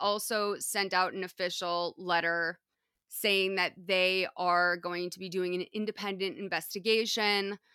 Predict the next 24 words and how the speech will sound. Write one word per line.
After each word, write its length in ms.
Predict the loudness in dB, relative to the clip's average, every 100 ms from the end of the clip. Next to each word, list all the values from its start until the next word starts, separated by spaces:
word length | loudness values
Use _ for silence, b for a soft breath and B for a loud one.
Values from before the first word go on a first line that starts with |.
| b b -4
What 200 | -2 0
is 140 | -2
being 240 | -2 -2
portrayed 640 | -4 -8 -10 -6 -2 0 0
right 240 | 0 2
now 320 | 4 4 4
in 80 | 2
the 80 | -4
news 440 | -2 -2 -2 -2
is 140 | -4 -4
not 220 | -2 -2
something 340 | -4 -6 -4
that 140 | -4 -4
they 160 | -4
really 260 | -2 -4 -4
would 160 | -6 -6
normally 380 | -4 -4 -6
stand 440 | -8 -6 -2 -2 -2
for, 300 | -4 -2 0
and 80 | -2
everyone 340 | -4 -6 -6
should 200 | -8 -6
know 280 | -2 0 2
that. 420 | 4 4 4 0